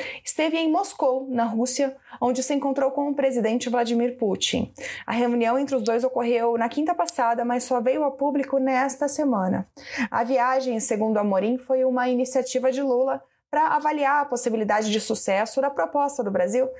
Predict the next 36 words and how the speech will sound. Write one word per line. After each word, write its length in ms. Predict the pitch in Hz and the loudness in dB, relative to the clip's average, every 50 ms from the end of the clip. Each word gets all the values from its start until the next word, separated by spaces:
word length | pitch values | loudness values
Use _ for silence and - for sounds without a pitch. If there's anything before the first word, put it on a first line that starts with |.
| - - - _ | -16 -20 -18 _
de 140 | - - - | -6 -6 -4
criar 380 | - 294 285 285 277 285 294 | -4 -2 0 0 2 2 0
um 160 | 320 302 277 | 0 0 0
grupo 340 | 247 294 339 370 359 - 285 | 0 0 0 -2 0 -2 -2
de 140 | 226 254 262 | 0 0 -2
países 760 | 262 254 220 214 226 247 277 254 240 269 285 277 - - - - | 0 0 0 0 2 0 0 0 0 0 0 -2 -4 -6 -6 -6
a 80 | - 233 | -4 -2
favor 280 | - 262 254 269 262 | -2 -2 0 0 0
da 140 | 254 285 277 | 0 -2 -2
paz 380 | 277 - 233 214 220 220 - - | -2 0 0 0 0 -2 -2 -2
entre 300 | 214 214 214 202 214 220 | -2 -2 0 0 0 -2
Rússia 380 | 202 196 196 208 202 - 220 202 | 0 0 0 0 0 0 0 2
e 80 | 196 208 | 0 0
Ucrânia. 520 | 202 - - 160 160 156 160 - 180 - - - - - - - - - _ _ | 0 0 0 0 0 0 -2 -4 -6 -8 -14 -16 -16 -16 -16 -16 -18 -20 _ _
Ao 220 | - - 214 226 233 | -4 -2 0 0 2
jornal 440 | 220 254 240 226 247 240 277 294 262 | 0 0 0 0 0 0 0 0 0
O 60 | 220 | 0
Globo, 680 | 196 202 202 214 240 269 285 240 202 175 175 - - - - - - | 0 0 0 2 2 2 2 0 0 -2 -2 -2 -4 -6 -10 -12 -4
o 80 | - 202 | -2 0
embaixador 600 | 220 226 220 220 220 - 240 202 220 233 240 226 | 2 2 2 0 0 0 -2 0 0 0 0 0
disse 320 | 233 240 233 - 254 233 | 0 -2 0 0 0 0
que 100 | - 254 | 0 -2
os 100 | 233 240 | -2 0
russos 360 | - 247 254 247 254 240 247 | 0 0 0 0 0 -2 -2
estão 280 | 254 247 - 269 254 262 | -2 -2 -2 0 0 0
convencidos 840 | 262 277 277 277 311 320 320 320 - - 294 311 269 302 294 262 - | 0 0 0 0 0 0 0 0 0 0 0 0 0 0 0 0 0
de 200 | 214 208 254 262 | 0 0 0 -2
que 240 | - - 285 277 - | -2 -2 -2 -2 0
é 100 | - 262 | 0 0
difícil 540 | 254 262 277 - - 320 339 370 - - 302 | 0 -2 -4 -4 -2 0 0 0 0 -2 -2
chegar 400 | - - 214 208 202 196 202 196 | -2 -2 -2 0 0 0 0 0
a 40 | 190 | 0
uma 200 | 190 185 185 185 | 0 -2 -2 -2
situação 520 | - - 202 - 175 180 180 - 196 180 | -2 -2 -2 0 0 0 0 0 0 0
de 120 | 180 190 180 | 0 0 0
negociação, 800 | 190 214 247 294 311 - 330 320 320 - - 277 262 302 294 | 0 0 0 0 0 0 0 0 0 0 0 0 -2 -2 -4